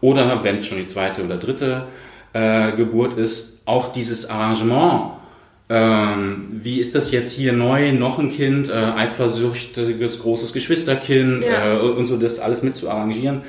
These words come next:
Speaker 1: da sollte eigentlich ein Raum für sein. Also das sind Themen, die uns total umtreiben.
Speaker 2: Mhm.
Speaker 1: Ähm, und zwar unter einer Gleichstellungsperspektive. Also es ist immer an dieser Schnittstelle zwischen,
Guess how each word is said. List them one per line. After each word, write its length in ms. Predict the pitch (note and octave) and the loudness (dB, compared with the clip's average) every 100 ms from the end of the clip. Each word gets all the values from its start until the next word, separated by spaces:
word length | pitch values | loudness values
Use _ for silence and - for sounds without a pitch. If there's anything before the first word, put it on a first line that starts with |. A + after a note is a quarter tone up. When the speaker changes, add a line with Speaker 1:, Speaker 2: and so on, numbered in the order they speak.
| - - | -16 -16
Speaker 1:
da 140 | - G2 | -8 -4
sollte 280 | G#2 G#2+ - | -4 -4 -6
eigentlich 260 | G#2 - | -8 -10
ein 40 | - | -10
Raum 160 | B2 - | -10 -10
für 60 | - | -12
sein. 140 | - - | -14 -6
Also 160 | A2+ | 0
das 180 | B2 - | 0 2
sind 120 | E3+ | 2
Themen, 260 | E3 D3+ D3 | 4 4 4
die 60 | |
uns 160 | B2+ - | 4 0
total 420 | - - A2 F#2+ | -6 -2 0 0
umtreiben. 580 | F2+ F2 - D2 E2 F2+ - | -2 -6 -8 -10 -10 -12 -8
Speaker 2:
Mhm. 60 | |
Speaker 1:
Ähm, 320 | G2 G2 - - - - - | -4 -2 -4 -6 -12 -16 -8
und 120 | A2+ | -4
zwar 180 | - C3 | 0 2
unter 140 | C3+ | 4
einer 140 | C#3+ A2+ | 2 4
Gleichstellungsperspektive. 1300 | G#2 A2+ - G#2 G2 - F2 - F2+ - F2 D#2+ - | 2 2 0 -4 -4 -6 -6 -6 -8 -8 -10 -10 -10
Also 140 | G2 | -8
es 120 | G#2 A#2 | -8 -4
ist 220 | D#3 - | -4 0
immer 160 | C#3+ C3+ | 2 4
an 120 | A#2+ | 2
dieser 100 | A2 | 0
Schnittstelle 840 | - - - B2 E3 - - C#3 C3 | -4 -6 -2 0 0 -2 -2 -2 -2
zwischen, 480 | - A#2 A#2 A2 | -6 -6 -4 -6